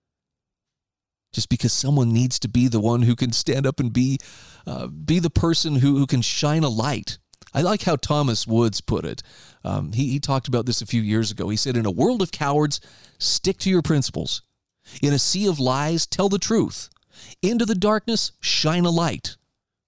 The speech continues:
Do those things. Be that person. Be courageous and studious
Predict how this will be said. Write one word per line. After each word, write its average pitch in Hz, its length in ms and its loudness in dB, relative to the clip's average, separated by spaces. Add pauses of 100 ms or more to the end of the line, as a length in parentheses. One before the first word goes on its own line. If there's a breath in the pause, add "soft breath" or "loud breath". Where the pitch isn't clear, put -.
(160)
Do 208 220 4
those 185 260 4
things. 139 320 2
Be 190 280 -2
that 165 220 2
person. 143 380 0
Be 185 220 0
courageous 175 560 0
and 120 100 2
studious 156 480 2